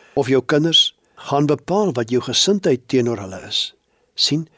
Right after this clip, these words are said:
wanneer ek my gedagtes inspann ten goede van ander, dan geld die woord in Filippense twee vers vier. "Julle moenie net elkeen aan sy eie belange dink nie, maar ook aan die van ander."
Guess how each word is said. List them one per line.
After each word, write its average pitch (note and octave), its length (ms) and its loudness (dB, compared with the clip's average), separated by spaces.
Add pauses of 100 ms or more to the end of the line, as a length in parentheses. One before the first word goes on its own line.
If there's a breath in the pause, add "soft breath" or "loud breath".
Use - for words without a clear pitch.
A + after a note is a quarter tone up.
(200 soft breath)
wanneer F#3 340 0
ek F3 80 0
my E3+ 120 0
gedagtes C3 560 -2
inspann D3 640 0
ten B2 180 2
goede F#3+ 340 0
van D3+ 200 -2
ander, F#3 360 0 (280 loud breath)
dan B2 220 -2
geld B2+ 280 0
die A#2 140 0
woord A#2+ 300 0
in A#2 100 0
Filippense A#2 640 -2
twee A#2 240 -2
vers G#2+ 360 -2
vier. F#2 340 -12 (280 loud breath)
"Julle C#3+ 220 2
moenie F#3 340 4
net D3 240 2
elkeen C3 340 0
aan A#2+ 80 0
sy - 120 -2
eie G3+ 300 -2
belange B2 460 0
dink C3+ 260 0
nie, G#2+ 200 -6 (320 soft breath)
maar G2+ 160 -10
ook C3+ 260 -4
aan A2+ 120 -4
die G#2+ 160 -2
van G2+ 200 -8
ander." - 440 -12